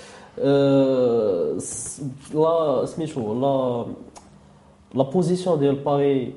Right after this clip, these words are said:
euh, les dernières semaines est très, très inquiétante, surtout que je fais le pire match de Paris en Ligue des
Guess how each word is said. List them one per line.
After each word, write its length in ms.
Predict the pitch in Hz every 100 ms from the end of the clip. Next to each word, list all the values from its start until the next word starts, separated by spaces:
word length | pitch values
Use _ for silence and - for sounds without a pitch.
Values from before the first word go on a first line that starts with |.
| 131
euh, 80 |
les 220 | 123 123 123
dernières 200 | 127 123
semaines 260 | - 143 -
est 120 | -
très, 300 | - - 214
très 300 | 147 - 139
inquiétante, 520 | 123 - 107 104 135
surtout 260 | - - 139
que 120 | 131
je 80 | -
fais 100 | -
le 160 | 131 123
pire 300 | - 202 135
match 280 | 135 - 127
de 120 | 127
Paris 320 | 123 131 123
en 80 | 123
Ligue 160 | 123 117
des 160 | 120